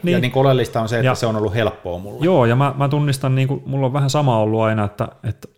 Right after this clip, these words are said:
Speaker 1: mulla on koulu mennyt niin kauan hyvin, kun ei ole tarvinnut kotona tehdä mitään.
Speaker 2: Joo.
Speaker 1: Et mä tunnistan ton saman lukioefektin, kun olisi pitänyt ruveta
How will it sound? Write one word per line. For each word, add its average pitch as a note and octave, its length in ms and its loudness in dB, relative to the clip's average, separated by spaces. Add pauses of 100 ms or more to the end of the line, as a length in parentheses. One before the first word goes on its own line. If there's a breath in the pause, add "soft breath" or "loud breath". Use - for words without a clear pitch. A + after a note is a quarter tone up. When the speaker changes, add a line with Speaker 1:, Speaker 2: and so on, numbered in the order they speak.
(380)
Speaker 1:
mulla A#2 180 -4
on A2+ 60 -2
koulu C#3+ 300 0
mennyt A2 260 0
niin B2 200 0
kauan G#2+ 260 -2
hyvin, A2 300 -2
kun G#2+ 160 -4
ei A2 120 -2
ole G2+ 60 -4
tarvinnut G#2+ 400 -4
kotona G#2+ 380 -2
tehdä G2+ 260 -6
mitään. G2+ 480 -8
Speaker 2:
Joo. F#2 140 -6
Speaker 1:
Et A2 200 -8
mä A2 100 -6
tunnistan A#2 500 -2
ton A2 120 -2
saman A2+ 420 -4
lukioefektin, G#2+ 840 -4
kun G#2 100 -8
olisi G2+ 140 -6
pitänyt G#2+ 260 -4
ruveta A2 240 -4